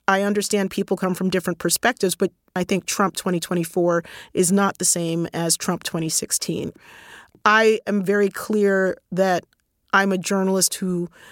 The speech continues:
does my very best to deal with facts, and I have been prescient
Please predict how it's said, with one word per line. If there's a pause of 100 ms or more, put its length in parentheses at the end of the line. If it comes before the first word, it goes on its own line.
(140)
does
my
very
best (160)
to
deal
with
facts, (120)
and
I
have
been
prescient